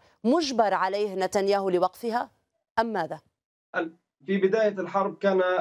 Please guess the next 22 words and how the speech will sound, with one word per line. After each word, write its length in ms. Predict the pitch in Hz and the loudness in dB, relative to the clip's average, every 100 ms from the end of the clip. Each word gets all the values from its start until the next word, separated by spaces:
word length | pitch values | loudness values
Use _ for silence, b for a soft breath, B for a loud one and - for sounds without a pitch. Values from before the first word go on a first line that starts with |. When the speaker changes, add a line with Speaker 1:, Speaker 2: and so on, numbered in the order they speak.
| - | 0
Speaker 2:
العديد 440 | 147 156 170 185 | 0 0 -2 -2
من 140 | 170 165 | 2 2
المحللين 1040 | 160 147 147 147 151 170 160 156 160 160 | 0 -2 -2 -2 -4 -2 0 4 4 4
والمراقبين 680 | 151 147 147 147 147 156 160 | -2 -2 0 0 0 0 2
يقول 320 | 156 170 185 | 2 -2 -2
أن 160 | 165 160 | 0 2
هناك 340 | 160 175 170 | 0 -2 -4
حالة 300 | - 180 165 | -4 -2 0
من 120 | 160 156 | 0 -4
الإطباق 480 | 151 143 170 165 | -6 -4 -2 -2
الداخل 360 | 160 160 160 160 | -4 -2 -2 -4
الإسرائيلي 680 | 143 135 156 143 165 170 160 | -14 -12 -4 0 2 4 4
والإجماع 640 | 160 156 143 147 170 147 | 2 0 -6 -2 0 0
على 120 | 156 | -2
الحرب 480 | 143 139 165 165 143 | -4 -2 -2 -4 -2
وفي 800 | 156 165 160 160 _ _ - 180 | 0 2 0 -2 _ _ -6 -2
روح 260 | 175 180 | -2 -2
انتقامية، 720 | 165 160 156 160 156 175 175 180 | -4 -4 0 2 2 0 0 0
وقد 360 | 170 180 214 | 0 0 0
يكون 240 | 202 214 208 | 0 2 0
هذا 360 | 208 202 196 | 0 0 -2
صحيح. 440 | 190 196 208 160 | -4 -2 0 0